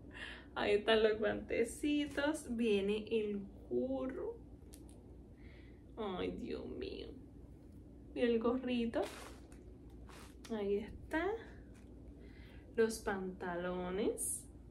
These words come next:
Esto obviamente es cuando sean mucho,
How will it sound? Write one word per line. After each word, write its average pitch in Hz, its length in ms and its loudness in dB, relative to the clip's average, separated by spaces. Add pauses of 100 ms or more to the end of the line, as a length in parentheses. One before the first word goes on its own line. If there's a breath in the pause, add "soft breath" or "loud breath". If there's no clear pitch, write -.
(1500 loud breath)
Esto 233 260 6
obviamente 294 400 8
es 320 80 2
cuando 247 360 6
sean 233 600 2 (120 loud breath)
mucho, 262 500 2